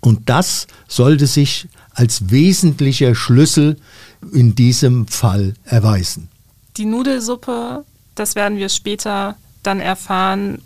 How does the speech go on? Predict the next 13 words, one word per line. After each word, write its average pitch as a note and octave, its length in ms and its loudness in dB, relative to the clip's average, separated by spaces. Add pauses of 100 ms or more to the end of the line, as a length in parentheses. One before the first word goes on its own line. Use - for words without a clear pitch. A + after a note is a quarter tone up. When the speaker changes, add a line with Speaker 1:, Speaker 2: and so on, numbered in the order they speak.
Speaker 2:
wurde G3 400 -4
mit F#3+ 180 -4
einem F#3 160 -4
Pflanzengift F#3 720 -6
versetzt. E3+ 540 -10
Es - 200 -8
war F3 160 -4
also F3+ 240 -8
wirklich G3 420 -10
nur G#3+ 100 -4
dem G3 140 -4
Glück A3+ 240 -8
zuzuschreiben, F#3+ 760 -4